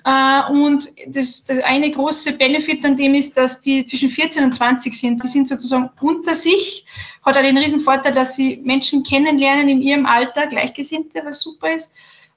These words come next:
Ähm, also das ist das eine. Und die Kurse sind einfach maßgeschneidert auf das, wie Jugendliche ticken, sag ich jetzt mal.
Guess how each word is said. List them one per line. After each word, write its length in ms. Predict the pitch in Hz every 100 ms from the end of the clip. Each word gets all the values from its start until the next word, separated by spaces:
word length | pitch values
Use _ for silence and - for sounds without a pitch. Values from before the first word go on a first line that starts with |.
| -
Ähm, 200 | 262 254
also 180 | 262
das 180 | 262 262
ist 140 | 262 254
das 100 | 247
eine. 340 | 269 294 311
Und 280 | 294 359 339
die 80 | -
Kurse 280 | 320 320
sind 200 | 285 294
einfach 200 | 254 262
maßgeschneidert 920 | 247 240 269 285 269 254 240 269 269 240
auf 160 | 233
das, 360 | - 254 254 226
wie 220 | 247 277
Jugendliche 480 | 254 277 254 247 226
ticken, 380 | - 311 - 233
sag 160 | 233
ich 60 | 226
jetzt 200 | 254 -
mal. 140 | 311